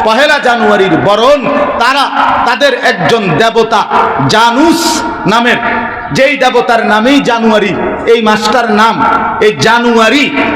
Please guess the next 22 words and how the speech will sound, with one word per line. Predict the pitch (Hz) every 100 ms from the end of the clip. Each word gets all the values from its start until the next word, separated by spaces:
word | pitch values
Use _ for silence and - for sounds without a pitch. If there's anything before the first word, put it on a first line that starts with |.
| -
এটা | 247 254 294
দেবতার | 294 311 311 294 262
নামেই, | 220 202 190 135 - - -
জানুস | 143 226 233 320 -
দেবতার | - 240 220 214 190
নামে, | 175 170 160 - - -
এটা | 208 247
রোমের | 233 277 294 269 - - - - 277
দেবতা। | 285 277 - 185 - - - -
এই | 285 302
দেবতার | 285 269 254 254 262 285 269 277 - -
যেই | - 302 320 311
কোনো | 320 320 339
ব্যক্তি, | 277 - -
আমি | 220 262 302
আজকে | 277 277 277 302
আবার, | 262 254 214 - - - - -
ও | 226 254
বড়, | 247 254
আমার | 233 240 254
বড় | 262 254
মোবাইল | 233 240